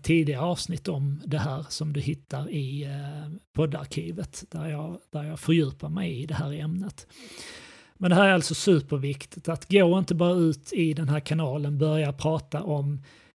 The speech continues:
er själva, er egen verksamhet, eh, och, och använd det här inifrån och ut, inifrån och ut-kommunikationen, utan fundera verkligen igenom vad är det egentligen som är relevant, intressant för våra kunder att ta del av, vad hade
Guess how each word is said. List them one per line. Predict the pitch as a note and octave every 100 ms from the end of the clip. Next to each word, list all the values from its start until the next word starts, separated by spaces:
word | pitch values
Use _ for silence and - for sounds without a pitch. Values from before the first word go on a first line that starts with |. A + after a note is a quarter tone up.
| _
er | - D3+
själva, | - D#3 D#3 D#3+ C#3+
er | D3+ D3+
egen | D#3+ D3 C#3+
verksamhet, | C#3 D3+ - - C3+ A#2+ C#3 - - - - - - _ _ -
eh, | D#3 D3+ F#3 B3 F4 C#4
och, | D#3+ - D#3+
och | D#3+
använd | D#3 D#3 C#3+ D3
det | D#3
här | D#3+
inifrån | F3 D#3 C#3+ C#3+ D#3+ D#3
och | E3+
ut, | D#3+ D#3 - - - - _ - G4 D#4+
inifrån | D#3+ D#3 D#3+ D#3
och |
ut-kommunikationen, | D#3 - D3 D3 C#3 D3+ D#3 C#3 C#3 D#3
utan | E3 D3 E3
fundera | D#3 D#3+ E3 E3
verkligen | F3+ - D#3+
igenom | E3+ F#3 C#3 D3+ D3+
vad | D#3+
är | E3
det | D#3
egentligen | D#3 D3 E3
som | C#3 D3+
är | D3 C#3
relevant, | D3 D3 D3+ C#3+ C#3+ C#3
intressant | D3+ - C#3+ D#3+ C3+ C3
för | - D3
våra | B2+ C#3+ C3+
kunder | C#3 C#3+ D3 C#3 D3
att | C#3 C3+ - - -
ta | - D3+
del | E3 C3+ C#3+
av, | C#3 C#3+
vad | C#3+
hade | A2 D#3+ C#3+ C#3+